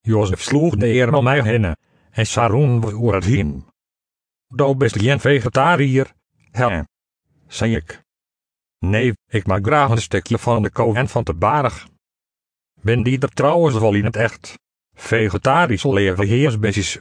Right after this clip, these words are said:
Ja, in een soort. Sneeuw we hem de vierentwintig punt tata, vierentwintig punten, stippen dus op. "Hey, krekt ons allemaal in het verhaal," roep ik. "Ja,"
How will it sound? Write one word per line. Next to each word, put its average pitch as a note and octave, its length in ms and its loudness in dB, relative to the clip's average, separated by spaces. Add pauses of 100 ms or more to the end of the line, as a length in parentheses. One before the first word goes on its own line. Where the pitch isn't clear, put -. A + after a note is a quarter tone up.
(800)
Ja, B2 500 0
in B2+ 220 0
een A2+ 60 0
soort. - 460 -2 (600)
Sneeuw A#2+ 400 0
we G#2+ 100 0
hem A#2 200 2
de F#2+ 100 0
vierentwintig C3 1000 0
punt A#2 320 -2
tata, B2+ 600 0 (300)
vierentwintig C3 1040 0
punten, B2+ 580 -2 (320)
stippen G2 520 -2
dus - 200 -4
op. - 140 -20 (760)
"Hey, B2+ 300 0 (240)
krekt C3 300 0
ons G2+ 160 0
allemaal G2 300 0
in F#2+ 140 0
het F#2 160 -2
verhaal," F#2+ 640 0 (520)
roep C3+ 340 -2
ik. F2 300 -8 (720)
"Ja," B2 440 2